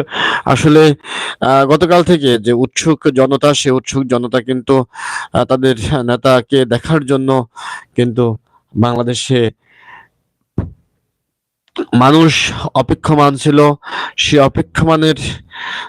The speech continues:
যে জায়গা, সে জায়গা থেকে কিন্তু তারা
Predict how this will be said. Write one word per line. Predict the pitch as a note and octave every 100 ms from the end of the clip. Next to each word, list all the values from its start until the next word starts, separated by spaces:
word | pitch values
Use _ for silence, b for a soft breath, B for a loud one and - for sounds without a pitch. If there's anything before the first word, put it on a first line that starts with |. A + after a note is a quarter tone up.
| -
যে | C3+ D3+
জায়গা, | D3+ D#3+ E3+ D3 A#2
সে | A2 B2+
জায়গা | A#2 A#2 A#2+
থেকে | A#2+ -
কিন্তু | A#2+ A#2+ A2+
তারা | A#2+ A#2 A2+